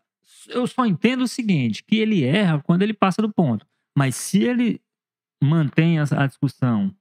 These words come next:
no limite do, do, do, do,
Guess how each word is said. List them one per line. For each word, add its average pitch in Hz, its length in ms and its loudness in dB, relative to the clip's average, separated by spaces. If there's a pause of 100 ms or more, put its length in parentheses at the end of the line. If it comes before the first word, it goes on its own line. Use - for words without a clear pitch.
(220)
no 156 180 2
limite 175 540 0
do, 123 640 -2 (1000)
do, 127 440 -4
do, 110 240 -2
do, 107 360 0